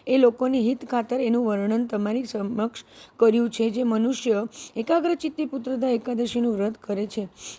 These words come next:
એ આ લોકોમાં પુત્ર પ્રાપ્તિ કરીને મૃત્યુ પછી સ્વર્ગમાં પ્રાપ્તિ થાય છે. આ મહાત્મ્ય વાંચવાથી અને સાંભળવાથી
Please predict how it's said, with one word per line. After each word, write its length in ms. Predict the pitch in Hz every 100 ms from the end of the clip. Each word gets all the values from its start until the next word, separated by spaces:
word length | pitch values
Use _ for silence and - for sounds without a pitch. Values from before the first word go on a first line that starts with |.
| -
એ 320 | 247 269 294 -
આ 180 | 240 285
લોકોમાં 480 | 233 214 226 233
પુત્ર 340 | 226 247 233 277
પ્રાપ્તિ 400 | 254 226 - 220
કરીને 280 | 226 226 233
મૃત્યુ 380 | 214 202 233 233
પછી 200 | 208 226
સ્વર્ગમાં 480 | 220 226 240 269 254
પ્રાપ્તિ 380 | 226 202 -
થાય 240 | 226 208 185
છે. 180 | - 185 - - - -
આ 100 | 214
મહાત્મ્ય 540 | 220 202 208 220 226 226
વાંચવાથી 640 | 208 202 220 226 226 240
અને 160 | 233
સાંભળવાથી 760 | 247 214 214 247 269 226 208